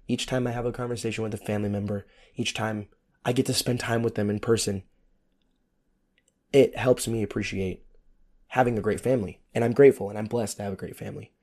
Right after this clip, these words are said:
And people who do have great families, whether it's small or medium-sized or it's huge, love your family and be appreciative of that, because anytime you lose,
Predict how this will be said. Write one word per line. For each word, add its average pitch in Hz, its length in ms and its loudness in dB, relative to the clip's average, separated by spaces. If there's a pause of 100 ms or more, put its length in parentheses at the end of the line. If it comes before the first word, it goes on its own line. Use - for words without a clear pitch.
(520)
And 101 400 -4 (440)
people 139 240 6
who 127 160 4
do 135 220 4
have 110 220 -4
great 101 200 0
families, 98 460 -4 (1000)
whether 113 340 4
it's 98 140 -2
small 101 500 -4 (340)
or 110 120 -6
medium-sized 110 560 -4 (100)
or 120 140 6
it's - 100 -4
huge, 143 420 2 (1600)
love 143 200 6
your 139 100 4
family 101 420 -4
and 110 80 -4
be 143 80 6
appreciative 131 500 2
of 95 140 -8
that, 95 280 -10
because 110 360 -2
anytime 131 420 -2
you 107 100 -4
lose, 117 340 0